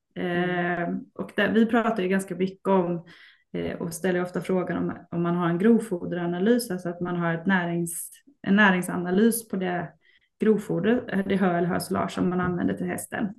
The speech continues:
Speaker 2: för att veta vad den faktiskt får i sig. Och, eh, det är inte alla som har en analys. En analys ger ju oss en, eh, riktlinje på vad det finns för nä-, näringsinnehåll i grovfodret.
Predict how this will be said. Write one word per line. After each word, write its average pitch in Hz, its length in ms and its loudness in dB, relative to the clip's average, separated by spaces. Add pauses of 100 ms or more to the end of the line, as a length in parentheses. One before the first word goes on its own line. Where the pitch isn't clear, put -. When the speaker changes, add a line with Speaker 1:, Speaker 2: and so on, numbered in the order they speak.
(360)
Speaker 2:
för 190 80 0
att 190 120 4
veta 208 420 0
vad 202 180 2
den 175 120 -2
faktiskt - 440 -10
får - 80 -2
i - 140 -2
sig. - 440 -6 (360)
Och, - 460 -4
eh, 180 800 2 (320)
det 185 120 4
är 220 40 8
inte 226 160 8
alla 208 160 6
som 196 180 2
har 175 200 2
en 196 200 0
analys. 190 640 2
En 196 120 4
analys 202 640 2 (100)
ger 208 260 4
ju 180 200 -2
oss - 300 -10 (720)
en, 185 300 2
eh, - 440 -4
riktlinje 196 800 4
på 226 240 0
vad 175 140 -2
det 180 60 -6
finns 175 240 -2
för 190 80 -4
nä-, 180 300 0
näringsinnehåll 180 800 2
i 180 60 0
grovfodret. 190 720 2